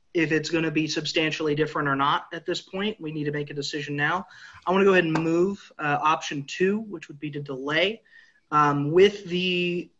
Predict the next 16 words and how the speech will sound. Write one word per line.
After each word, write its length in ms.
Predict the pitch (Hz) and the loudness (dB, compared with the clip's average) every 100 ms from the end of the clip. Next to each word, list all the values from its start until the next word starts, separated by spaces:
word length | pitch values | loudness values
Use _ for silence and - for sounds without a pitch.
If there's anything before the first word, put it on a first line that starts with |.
| - | -8
assumption 840 | 160 - 175 170 - 143 143 165 - - _ _ _ _ | -6 -2 0 0 0 0 -2 -6 -10 -20 _ _ _ _
and 200 | 151 147 | -4 -2
the 40 | 143 | -2
belief 480 | 147 147 151 135 - | -2 0 0 -2 -2
that 160 | 147 | 0
there 160 | 151 147 | 4 4
will 240 | 147 147 | 4 2
be 520 | 143 147 139 143 143 - _ | 2 2 2 0 -4 -10 _
some 300 | - - 151 | -12 -8 -6
covid 400 | 143 165 156 151 | -2 2 2 2
element 640 | 143 143 139 135 131 131 - _ - _ - | 2 0 -2 -2 -6 -10 -20 _ -20 _ -8
as 140 | 147 | -6
a 40 | 143 | -6
part 320 | - 160 147 | 0 2 2
of 140 | 139 | 0
that 360 | 139 131 127 | -2 -2 -2